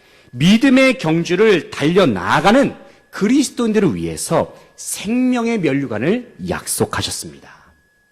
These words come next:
우리가 경주를 하다 보면 때로는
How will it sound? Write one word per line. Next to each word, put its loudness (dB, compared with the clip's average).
우리가 -12
경주를 -14
하다 -12
보면 -6
때로는 0